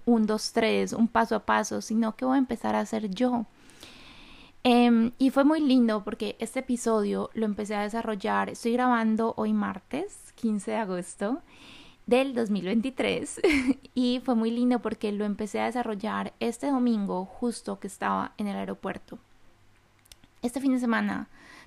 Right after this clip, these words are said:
tuve la fortuna de pasar con mi hermana, nos fuimos en un viaje de hermanas, estuvimos en Grecia, en Mykonos, fue espectacular, rodeada de tanta belleza, comiendo delicioso,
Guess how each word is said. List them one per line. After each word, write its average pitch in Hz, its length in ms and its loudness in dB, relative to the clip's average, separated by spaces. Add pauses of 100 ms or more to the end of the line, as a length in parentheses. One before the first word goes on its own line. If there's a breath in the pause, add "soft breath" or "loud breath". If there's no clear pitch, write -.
tuve 240 180 6
la 240 120 6
fortuna 226 720 -2
de 220 100 -4
pasar 202 480 -4
con 226 160 -2
mi 269 80 4
hermana, 233 600 0
nos 202 160 -4
fuimos 196 300 -4
en 202 100 -4
un 196 120 -2
viaje 208 680 -4
de 208 400 -4
hermanas, 233 640 0
estuvimos 196 440 -6
en 196 100 -6
Grecia, 214 640 -4
en 196 200 -4
Mykonos, 202 720 -6 (340 loud breath)
fue 233 400 0
espectacular, 208 1200 -4
rodeada 208 440 -2
de 220 80 -2
tanta 240 520 2
belleza, 202 680 -4
comiendo 220 540 0
delicioso, 208 880 -6